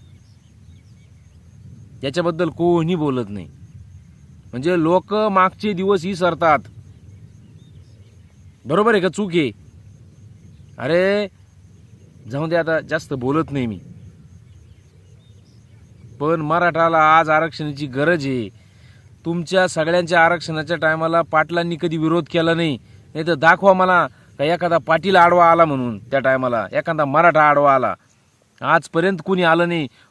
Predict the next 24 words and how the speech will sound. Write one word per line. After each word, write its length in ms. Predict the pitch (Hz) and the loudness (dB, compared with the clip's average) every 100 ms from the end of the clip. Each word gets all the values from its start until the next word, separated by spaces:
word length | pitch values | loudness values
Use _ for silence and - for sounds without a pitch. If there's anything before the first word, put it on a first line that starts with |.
| _ | _
कोणत्याही 580 | 160 185 180 208 190 202 | 0 0 0 0 0 0
समाजाला 520 | 175 165 165 175 175 | 0 -2 0 2 2
आरक्षण 340 | 170 170 165 151 | 2 0 -4 -2
देताना. 400 | 147 127 127 98 - _ _ _ _ _ | -2 -2 -6 -8 -14 _ _ _ _ _
मग 120 | 139 | -4
आज 200 | 151 160 | 0 0
नेमकं 400 | 151 165 156 170 | -2 -6 -4 -4
मराठ्यांना 600 | 139 143 156 156 160 160 | -4 -2 -2 -2 -2 0
आरक्षणाची 480 | 160 165 160 143 135 | 0 -2 -6 -8 -6
वेळ 180 | 147 156 | -2 0
असताना 480 | 160 - 143 131 110 - _ _ _ _ _ - | 0 -2 -4 -4 -6 -10 _ _ _ _ _ -8
हे 140 | 143 | -4
महाशय 540 | 160 165 175 - 170 160 _ - | -2 -2 -2 -2 -4 -4 _ 0
का 340 | 196 220 240 233 _ _ _ _ _ _ _ _ _ - | 4 6 4 0 _ _ _ _ _ _ _ _ _ -14
घशाच्या 420 | 131 127 160 175 131 _ _ _ | -10 -6 -2 -4 -4 _ _ _
नाड्यात 420 | 127 139 156 151 | -2 2 2 0
उडीत 220 | 143 135 131 | -4 -6 -6
असन, 220 | 120 95 95 _ _ _ _ _ _ _ _ _ _ _ _ _ | -6 -10 -20 _ _ _ _ _ _ _ _ _ _ _ _ _
का 120 | 214 220 214 | 2 6 6
आमच्या 300 | 208 196 185 | 4 4 4
अन्नात 300 | 190 190 165 | 4 0 0
माती 220 | 175 156 | -2 -2
कालवीत 360 | 156 131 127 | -2 -2 -4
असन? 260 | 117 - 87 | -6 -8 -16